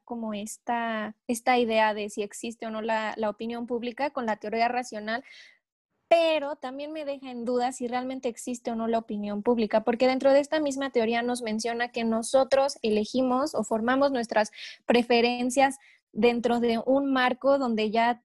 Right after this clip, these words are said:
existen algunas limitaciones, ¿no? O sea, ¿realmente elegimos? ¿Somos libres de elegir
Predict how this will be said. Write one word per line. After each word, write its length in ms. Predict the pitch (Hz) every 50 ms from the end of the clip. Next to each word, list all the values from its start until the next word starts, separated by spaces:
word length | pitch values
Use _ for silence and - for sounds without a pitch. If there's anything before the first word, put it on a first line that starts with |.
| _
existen 600 | - 247 - - - 240 220 - - - 247 247 233
algunas 720 | 214 202 208 196 202 214 214 226 240 240 240 240 - - _ -
limitaciones, 1000 | 226 220 220 220 220 196 - 202 202 - - 294 294 277 226 185 196 196 - -
¿no? 260 | 196 196 240 392 - _ _ _ _ _ _ _ _ _ -
O 60 | 233
sea, 240 | 220 233 226 220 226 - - - -
¿realmente 800 | - 220 233 240 254 262 302 330 330 302 277 269 262 - 277 269 262
elegimos? 640 | 226 202 190 196 - - 214 208 214 214 240 285 -
¿Somos 320 | - 262 269 311 339 -
libres 420 | 269 233 233 226 226 254 269 247
de 100 | 233 220
elegir 500 | 196 190 190 196 - - 214 226 294 -